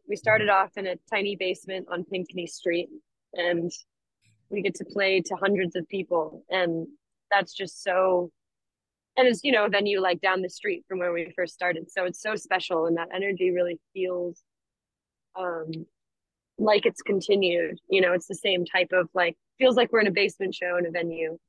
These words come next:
and that is just, couldn't, couldn't ask for a better, better type of energy for those shows, and we always feel so welcomed, um, when we come home to, to Madison, and yeah, always my favorite shows. I'm excited that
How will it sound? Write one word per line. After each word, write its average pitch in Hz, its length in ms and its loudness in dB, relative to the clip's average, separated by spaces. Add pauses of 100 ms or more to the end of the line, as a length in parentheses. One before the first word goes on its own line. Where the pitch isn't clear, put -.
and 175 320 0 (760)
that 190 220 4
is 185 220 -2
just, - 440 -4 (560)
couldn't, 262 320 4
couldn't 240 200 2
ask 190 340 -2
for 180 160 4
a 170 60 4
better, 170 420 2 (420)
better 190 220 -2
type 170 200 -6
of 175 100 -12
energy 170 400 -4
for 175 80 -6
those 175 180 -2
shows, 165 400 -4
and 170 260 -6 (600)
we 202 120 0
always 208 260 4
feel 202 120 -6
so 202 180 0
welcomed, 175 500 0 (260)
um, 175 380 -4 (600)
when 196 140 0
we 180 100 0
come 180 280 -4
home 170 220 -2
to, 170 220 -2 (140)
to - 80 -6
Madison, 165 600 0
and 170 300 -2 (460)
yeah, 185 320 2
always 214 340 2
my 190 200 0
favorite 170 300 -2
shows. 165 440 -4 (500)
I'm 240 120 4
excited 240 400 2
that 208 160 2